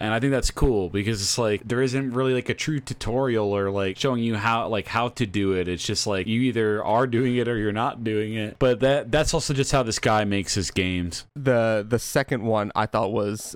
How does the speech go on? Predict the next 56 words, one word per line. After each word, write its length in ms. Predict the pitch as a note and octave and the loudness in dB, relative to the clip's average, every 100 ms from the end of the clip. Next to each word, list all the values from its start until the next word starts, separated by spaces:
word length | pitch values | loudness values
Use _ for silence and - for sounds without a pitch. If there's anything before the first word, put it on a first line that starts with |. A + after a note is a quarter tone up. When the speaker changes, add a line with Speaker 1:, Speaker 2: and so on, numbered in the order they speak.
| - | -12
Speaker 2:
a 200 | - - | -10 -6
hell 220 | A#2 A#2 | -2 0
of 100 | A2 | 0
a 40 | |
lot 220 | G#2 G#2+ - | -2 -2 0
more 200 | A2 G#2+ | -2 -2
fun 540 | - G#2+ G2+ G#2 B2 | -2 -2 -2 -6 -6
than 300 | C3 G#2+ G#2 | -2 -2 0
the 120 | G2+ | -4
first 640 | - G#2 G#2 - - - - - | -4 -4 -4 -8 -12 -14 -14 -12
Colossus. 720 | - A2 G2+ - G2+ F#2 - - | -4 -2 -2 -2 -2 -4 -4 0
And 200 | A2 G#2+ | 2 2
Speaker 1:
Oh, 140 | E3 | 2
Speaker 2:
like 160 | C#3 C#3 | 2 0
you 60 | |
said, 180 | G#2+ B2+ | 0 0
Speaker 1:
yeah, 120 | G#2+ | 2
Speaker 2:
how, 240 | A2 A2 G#2+ | 2 2 2
Speaker 1:
yeah. 260 | G#2+ G2 | 0 -2
Speaker 2:
how 100 | G#2 | -2
simplistic 600 | G#2+ - A2 B2 A#2 A2 G#2+ | -2 -4 -4 -4 -4 -4 -2
it 100 | G#2+ | 0
is, 320 | G#2+ A2 - | 0 -4 -4
it 60 | C3 | 0
Speaker 1:
Mm-hmm. 140 | D3 | 2
Speaker 2:
was, 300 | B2+ A#2 - D3 | 4 2 0 -2
it 80 | C3+ | 0
was 160 | A#2+ B2+ | 0 0
really 180 | C3+ C3+ | -2 0
cool 160 | C#3 | 0
to 60 | A#2 | 0
kinda 200 | A2+ G#2+ | -2 -2
show 260 | - A2+ | 0 0
up 140 | A2 A2+ | 0 -2
and 80 | A2 | -2
be 100 | A2 | 0
like, 260 | G#2+ - | -2 -2
"Okay, 480 | B2+ A#2 A2 G2+ G#2 - | -2 0 -2 -2 -4 -2
I've 160 | A2+ A2+ | 0 2
got 280 | G#2+ G2+ - _ - | 0 0 -6 _ -4
three 260 | A#2+ A#2+ | -2 0
things 340 | - A#2 A2+ G#2 | 0 0 2 0
I 80 | |
can 180 | G2+ A2 | 0 -2
do. 260 | G#2 G2+ E2+ | 0 0 -2
I 60 | |
can 160 | G2 A2 | -2 -4
either 140 | - - | -4 -2
shine 340 | B2+ A2+ A2 | -2 0 0
my 120 | G#2+ | -2
sword, 480 | G#2 - G#2+ G#2 G#2 | -2 -2 -2 0 -2
I 140 | A2 G#2 | -2 -2
can 720 | - G2+ G2 G2+ G#2 F2+ G#2+ | 0 0 0 -2 -4 -6 -8
shoot 480 | - - A#2 A2+ - | -6 -4 -2 -2 -4
an 140 | A2 | -2
arrow, 500 | G2+ G2+ G#2 F#2+ G#2+ | 0 0 0 -2 -4